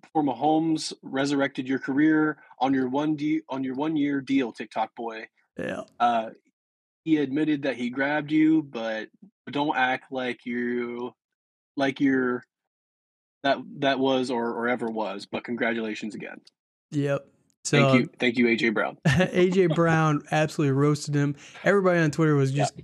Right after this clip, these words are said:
Speaker 2: you know, the popcorn meme. It was hilarious. But
Speaker 1: Yes.
Speaker 2: the problem is, if you're not gonna be an elite option with, with Patrick Mahomes, <sighs> what are we gonna do with you going forward?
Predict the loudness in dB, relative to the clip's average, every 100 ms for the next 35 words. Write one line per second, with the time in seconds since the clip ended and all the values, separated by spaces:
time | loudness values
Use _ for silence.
0 | -12 -2 2 2 2 -2 -2 -2 -2 -4
1 | -2 -2 0 0 0 -4 -4 -2 -2 -2
2 | 0 0 0 -6 -6 -12 -16 -4 2 4
3 | 6 6 4 4 2 2 2 2 2 2
4 | 4 6 6 4 2 0 0 4 4 2
5 | 0 -2 -2 -2 -2 -2 -4 0 2 4
6 | 0 -6 -4 -2 -2 -4 -8 -6 -4 -4
7 | -6 -8 -10 -12 -12 -10 -12 -16 -20 _
8 | _ _ 2 4 4 4 4 4 4 4
9 | 2 -2 -2 -2 -2 0 2 2 0